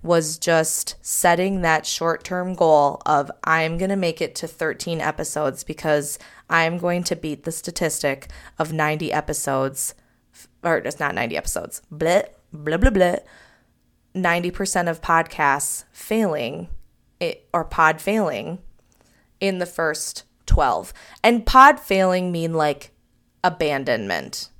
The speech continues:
So you started creating and then you stopped for whatever reason. I said, "I'm not gonna stop creating.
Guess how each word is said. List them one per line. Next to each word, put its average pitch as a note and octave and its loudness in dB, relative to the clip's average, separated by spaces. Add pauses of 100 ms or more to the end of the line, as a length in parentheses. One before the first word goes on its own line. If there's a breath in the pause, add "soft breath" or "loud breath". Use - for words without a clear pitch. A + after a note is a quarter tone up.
(140)
So E3+ 0
you E3 -2
started F#3+ 2
creating E3 -2 (340 soft breath)
and F3 -4
then E3+ -2
you D#3+ -4
stopped - 0 (920)
for E3+ 2
whatever D#3 2
reason. D3 -10 (380 loud breath)
I F3 2
said, F3 2
"I'm G3+ 8
not G3 6
gonna F3 -2
stop D#3 0
creating. D#3+ -2